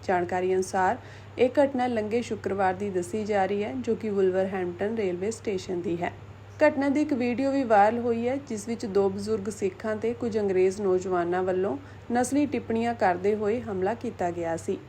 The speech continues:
ਹਮਲੇ ਪਿੱਛੋਂ ਸਥਾਨਕ ਪੁਲਿਸ ਨੇ ਮਾਮਲੇ ਨੂੰ ਗੰਭੀਰਤਾ ਨਾਲ ਲੈਂਦਿਆਂ ਹਮਲੇ ਦੇ ਸਬੰਧ ਵਿੱਚ ਤਿੰਨ ਲੋਕਾਂ ਨੂੰ ਗ੍ਰਿਫਤਾਰ ਕੀਤਾ ਹੈ। ਉਹਨਾਂ ਤੇ ਨਸਲੀ ਹਿੰਸਾ ਦਾ ਸ਼ੱਕ ਹੈ। ਬ੍ਰਿਟਿਸ਼ ਟਰਾਂਸਪੋਰਟ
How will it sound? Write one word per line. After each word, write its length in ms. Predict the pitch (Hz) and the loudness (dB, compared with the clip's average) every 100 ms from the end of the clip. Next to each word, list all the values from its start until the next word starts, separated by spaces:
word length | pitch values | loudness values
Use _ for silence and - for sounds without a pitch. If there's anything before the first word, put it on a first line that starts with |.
| - - - - - - - - - - - - | -16 -16 -16 -16 -18 -18 -18 -18 -18 -18 -12 0
ਹਮਲੇ 220 | 254 285 | 2 2
ਪਿੱਛੋਂ 300 | 302 302 330 302 | 2 2 2 0
ਸਥਾਨਕ 380 | 285 233 240 233 | 0 0 0 -2
ਪੁਲਿਸ 300 | 220 208 - | 0 0 0
ਨੇ 120 | 240 | -4
ਮਾਮਲੇ 420 | 226 185 185 202 | 0 0 2 0
ਨੂੰ 180 | 208 220 | 0 -2
ਗੰਭੀਰਤਾ 480 | 226 220 196 175 190 | -2 0 0 0 0
ਨਾਲ 220 | 190 196 202 | 0 0 0
ਲੈਂਦਿਆਂ 420 | 190 180 208 233 | 0 0 -2 -2
ਹਮਲੇ 340 | 226 185 180 | -2 0 2
ਦੇ 160 | 180 196 | 2 0
ਸਬੰਧ 460 | 202 180 180 185 | -2 0 0 0
ਵਿੱਚ 200 | 190 208 - | -4 -8 -6
ਤਿੰਨ 200 | 233 202 | -4 0
ਲੋਕਾਂ 340 | 180 175 185 185 | 0 0 -2 0
ਨੂੰ 120 | 185 | 0
ਗ੍ਰਿਫਤਾਰ 420 | 185 180 180 175 | -2 -4 0 0
ਕੀਤਾ 360 | 208 214 - 208 | 0 -6 0 2
ਹੈ। 180 | 214 262 - - - - | 2 0 -6 -18 -18 -4
ਉਹਨਾਂ 260 | - 262 285 | 0 2 4
ਤੇ 120 | 311 | 4
ਨਸਲੀ 360 | 254 214 240 240 | 2 0 0 -2
ਹਿੰਸਾ 300 | 233 196 208 | -2 0 0
ਦਾ 120 | 196 208 | 2 0
ਸ਼ੱਕ 360 | 208 185 180 | 0 -4 -2
ਹੈ। 100 | 202 139 - | -6 -6 -6
ਬ੍ਰਿਟਿਸ਼ 320 | 190 202 202 | -2 -2 -4
ਟਰਾਂਸਪੋਰਟ 560 | - 185 196 - 208 | -2 0 0 -2 -2